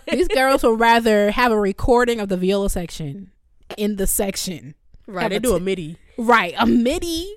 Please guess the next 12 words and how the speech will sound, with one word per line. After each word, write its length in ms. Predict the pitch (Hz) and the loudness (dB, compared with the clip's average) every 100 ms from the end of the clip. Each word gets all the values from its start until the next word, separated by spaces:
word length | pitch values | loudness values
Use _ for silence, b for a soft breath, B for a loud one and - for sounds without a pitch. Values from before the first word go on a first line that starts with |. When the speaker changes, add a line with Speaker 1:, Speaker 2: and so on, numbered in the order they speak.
| _ | _
Speaker 1:
file 840 | - 226 240 220 180 156 143 - _ - | -2 2 2 2 0 -4 -8 -16 _ -6
<laughs> 260 | - 269 233 | -4 -4 -2
of 200 | 226 220 | 0 0
the 80 | |
viola, 500 | 202 226 254 247 190 - - | -2 -2 0 0 -2 -6 -4
the 100 | 208 | 4
whole 260 | 262 311 311 | 6 6 4
section 400 | - 277 - 185 | -2 -2 -2 -8
empty, 520 | 214 202 - 151 170 - b b b b _ _ - | -6 -8 -12 -16 -20 -20 b b b b _ _ -20
and 140 | - 208 | -10 -4
have 300 | 233 208 170 | -2 -2 -4
a, 200 | 170 | -10